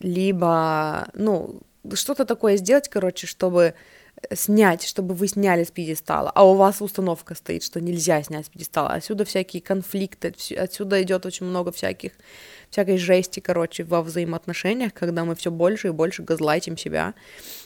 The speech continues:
и не даем себе признаться в том, что, блин, да, я обижаюсь на маму. К чему я об этом заговорила? Э, родители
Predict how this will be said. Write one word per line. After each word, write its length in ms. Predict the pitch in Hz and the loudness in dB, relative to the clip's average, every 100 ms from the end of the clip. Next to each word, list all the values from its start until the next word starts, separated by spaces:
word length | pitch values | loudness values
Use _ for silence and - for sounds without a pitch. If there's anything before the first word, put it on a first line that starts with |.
| _ | _
и 160 | - 185 | 0 2
не 120 | 175 | 2
даем 300 | 165 165 175 | 2 0 0
себе 440 | 185 156 160 160 147 | -4 -2 2 2 0
признаться 480 | - 156 147 139 | -2 -2 -2 -2
в 40 | - | -6
том, 140 | 160 | -12
что, 120 | 151 156 | -8 -8
блин, 280 | 147 135 131 | -6 -6 -2
да, 180 | 135 | 2
я 140 | 135 135 | 4 4
обижаюсь 340 | 190 147 143 | 2 0 -4
на 80 | 143 | -6
маму. 300 | 127 123 131 - _ _ _ _ _ _ _ _ - | -8 -8 -10 -14 _ _ _ _ _ _ _ _ -16
К 80 | - | -12
чему 200 | - 202 | -4 2
я 60 | 190 | 4
об 80 | 180 | 4
этом 180 | 175 | 0
заговорила? 520 | 175 165 165 185 240 190 - - - - - | -4 -4 -2 2 2 0 -8 -20 -20 -20 -8
Э, 380 | - 180 180 175 - | -2 0 0 0 2
родители 1400 | 185 185 165 196 277 - 226 190 202 185 165 85 - | 2 2 0 -2 0 0 2 4 6 6 4 0 -4